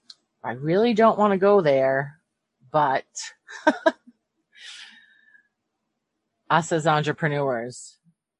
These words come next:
knowing that our beliefs are, and our intentions and our actions and our energy is everything. Our ways of being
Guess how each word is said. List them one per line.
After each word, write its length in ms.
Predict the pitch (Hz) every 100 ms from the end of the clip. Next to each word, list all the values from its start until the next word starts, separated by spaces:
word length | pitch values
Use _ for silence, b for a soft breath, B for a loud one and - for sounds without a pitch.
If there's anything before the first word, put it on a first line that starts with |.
| _ -
knowing 1040 | 147 151 156 165 156 120 104 113 117 143 _ _ _ _ _ _ _ _ _
that 460 | 127 139 135 135 - 147
our 160 | 147
beliefs 800 | 123 143 123 139 143 - - - _
are, 320 | 131 123 113 - _ -
and 180 | 143
our 340 | 135 123 117 -
intentions 840 | 139 131 - 143 139 143 139 139 -
and 100 | 135
our 320 | 127 113 104 - -
actions 880 | 135 135 - 139 135 135 139 - - b b b
and 100 | 127
our 160 | 127 - -
energy 500 | 208 214 175 131 123
is 160 | 131 -
everything. 840 | 175 160 151 127 117 110 117 143 151 _ _ _ _ _ _ _ -
Our 180 | 147 143
ways 300 | 151 165 170
of 220 | 143 -
being 560 | 185 202 170 113 135